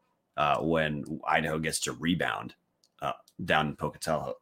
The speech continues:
Pocatello, it's just almost your, your thing, Dallas, Pocatello. But, um, look, I just wanna bring it, bring it up because the team n-, not only did it with their uniforms, you know, social media stuff, they made sure the, the accounts made sure that everyone knew this is some-, something that was gonna happen.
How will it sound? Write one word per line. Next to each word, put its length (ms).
Pocatello, 600
it's 100
just 180
almost 300
your, 240
your 140
thing, 220
Dallas, 260
Pocatello. 600
But, 140
um, 300
look, 160
I 40
just 160
wanna 160
bring 180
it, 300
bring 200
it 80
up 180
because 440
the 160
team 640
n-, 220
not 260
only 240
did 180
it 160
with 140
their 100
uniforms, 540
you 80
know, 40
social 320
media 260
stuff, 260
they 100
made 200
sure 400
the, 320
the 100
accounts 320
made 180
sure 140
that 100
everyone 440
knew 240
this 160
is 80
some-, 240
something 220
that 40
was 100
gonna 140
happen. 340